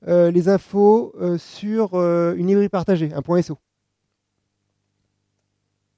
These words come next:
Et effectivement, vous voyez ici, j'ai des zones qu'il ne sait pas résoudre,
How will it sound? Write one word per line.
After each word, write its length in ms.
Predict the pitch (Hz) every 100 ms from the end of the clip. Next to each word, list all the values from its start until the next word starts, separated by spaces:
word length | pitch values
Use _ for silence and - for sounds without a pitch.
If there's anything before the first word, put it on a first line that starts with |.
| - _ _ _ _ _ _ _ _ _ _
Et 360 | 233 311 -
effectivement, 640 | 226 233 - - 208 220 269
vous 760 | - _ _ _ _ _ _
voyez 220 | 143 147 226
ici, 280 | 208 233
j'ai 140 | 214 180
des 180 | 170 151
zones 240 | 202 233
qu'il 140 | -
ne 20 | 165
sait 100 | 156
pas 120 | 190
résoudre, 480 | 185 147 165 -